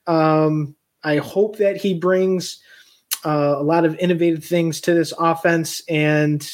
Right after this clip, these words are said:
you know, we'll hope for the best. You know, I'm not gonna sit here and pound the table saying it's a home run hire or anything like that. He's an unproven coach in regards of being a head coach and a leader of men. But based on everything that has been talked about him, um, you know, I got high hopes,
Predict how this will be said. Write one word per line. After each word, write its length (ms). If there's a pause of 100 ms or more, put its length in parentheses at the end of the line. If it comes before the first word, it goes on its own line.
you 120
know, 300
we'll 120
hope 200
for 60
the 80
best. 360
You 80
know, 180
I'm 80
not 160
gonna 120
sit 220
here 140
and 100
pound 200
the 100
table 400 (360)
saying 420
it's 180
a 80
home 240
run 200
hire 320
or 40
anything 300
like 200
that. 300
He's 220
an 80
unproven 580
coach 520 (420)
in 180
regards 360
of 120
being 220
a 40
head 220
coach 280
and 80
a 40
leader 300
of 100
men. 260
But 260 (600)
based 300
on 120
everything 440
that 140
has 100
been 160
talked 340 (100)
about 400
him, 520 (160)
um, 500
you 60
know, 300 (120)
I 80
got 160
high 160
hopes, 540